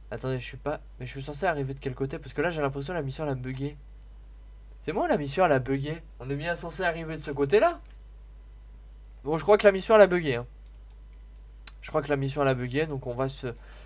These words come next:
suicider ! Genre, Michael a développé des super pouvoirs, les amis ! Il nous a fait un méga jump ! Oh, mais c'est excellent, ça ! Il nous a créé un méga jump !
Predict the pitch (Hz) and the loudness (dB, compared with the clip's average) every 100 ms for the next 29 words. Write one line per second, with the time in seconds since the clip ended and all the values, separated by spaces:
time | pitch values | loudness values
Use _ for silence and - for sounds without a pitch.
0 | - - - 190 254 349 - 330 359 359 | -18 -10 -6 2 6 6 6 4 8 12
1 | 359 359 349 339 320 - - - - - | 12 12 12 10 8 4 -8 -18 -18 -18
2 | - - - - - - - - 165 175 | -18 -18 -18 -18 -18 -18 -18 -4 2 10
3 | 233 311 240 - - - - - - - | 12 12 12 12 6 -8 -18 -18 -18 -20
4 | - - - 269 - 302 285 240 247 269 | -20 8 12 12 12 12 12 12 12 12
5 | - 285 269 - 269 226 240 - 262 320 | 12 12 12 12 10 12 12 12 12 12
6 | 262 240 254 320 277 - - - 254 269 | 12 12 12 12 8 2 -12 6 12 12
7 | 240 254 269 277 240 285 285 262 165 294 | 12 12 12 12 12 12 12 12 12 12
8 | 330 208 156 165 - - - - - - | 12 12 6 2 0 -10 -20 -20 0 12
9 | 294 294 277 220 - 220 262 - 285 440 | 12 12 12 12 8 8 8 8 12 12
10 | 403 208 220 190 - - - - - - | 12 12 12 12 12 -8 -18 -20 -20 -6
11 | 165 196 214 214 220 226 190 262 262 226 | 2 12 12 12 12 12 12 8 10 10
12 | 180 269 311 - | 10 8 8 2